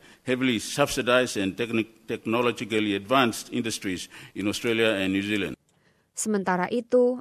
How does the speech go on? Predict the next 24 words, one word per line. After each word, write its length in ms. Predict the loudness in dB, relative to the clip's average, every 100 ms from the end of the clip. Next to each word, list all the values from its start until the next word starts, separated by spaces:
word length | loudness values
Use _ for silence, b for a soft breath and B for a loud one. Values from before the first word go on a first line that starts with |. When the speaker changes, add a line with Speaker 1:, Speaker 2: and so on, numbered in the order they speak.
| -4
Speaker 2:
Australia 560 | -4 -2 -2 0 2
menolak 480 | 0 0 2 4 2
kritikan 560 | -2 -6 -6 0 0 2
dari 240 | 0 -2
mitra 320 | -2 0 0
dagangnya 480 | 0 0 0 0 0
di 80 | -2
Pasifik 480 | -6 -10 -8 -8 -10
tersebut. 480 | -4 0 2 2 _ _ _ _ -4
Asisten 640 | -2 0 -2 0 2 4 4
Menteri 320 | 2 0 0
Perdagangan 560 | 0 -2 0 0 0 -2
Australia, 560 | -6 -6 -2 0 0 0
Senator 400 | 0 -2 -2 -2
Richard 480 | -4 -4 0 -2 -2
Colbeck 480 | -4 -2 0 -2
mengatakan, 720 | -2 -6 -4 -4 0 -2 -2 -6 _ _ -6
kemampuan 560 | -2 0 0 0 -2
tiap 240 | 0 -2 -2
negara 400 | -2 0 0 -2
sudah 240 | 0 0
dimasukkan 560 | 2 -2 -4 -4 -2 0
dalam 160 | -2
perhitungan. 640 | -4 -10 -2 2 4 2